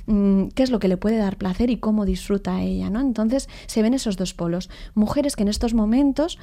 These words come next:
ya por no tener la preocupación del embarazo, en caso de que sean mujeres heterosexuales, por no tener la preocupación del embarazo, les da más libertad para poder tener unos encuentros sin tanta presión.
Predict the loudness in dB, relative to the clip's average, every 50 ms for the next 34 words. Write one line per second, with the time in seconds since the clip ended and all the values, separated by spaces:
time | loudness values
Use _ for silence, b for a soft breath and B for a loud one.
0 | B B B B B B B B -4 -2 4 6 6 6 4 2 0 0 0 0
1 | 2 2 2 2 2 0 0 0 -2 -4 -4 -4 -4 -4 -2 0 0 2 2 2
2 | 2 0 0 0 0 0 0 -2 -2 -2 -2 -2 -2 -2 -2 -4 -4 -4 -4 -4
3 | -4 -4 -4 -4 -4 -2 0 0 0 -2 -2 -4 -6 -6 -4 -6 -6 -6 -4 -4
4 | -4 -4 -4 -6 -6 -4 0 0 2 2 2 2 0 -2 -4 B B B B B
5 | B 0 0 2 2 2 2 0 0 0 0 0 -2 -2 -4 -4 -4 -4 -2 0
6 | 0 2 2 2 2 2 2 0 0 -2 -2 -2 -4 -4 0 0 0 0 0 0
7 | 0 0 0 0 0 0 2 2 2 0 0 -2 -2 -2 -2 -4 -4 0 0 0
8 | 0 0 0 0 0 2 2 4 4 4 2 2 0 -4 -2 -2 0 0 0 0
9 | -2 -2 -4 B B B B B B B B -2 -2 0 0 2 0 0 -2 -4
10 | -4 -4 -4 -4 -2 -4 -4 -6 -6 -6 -8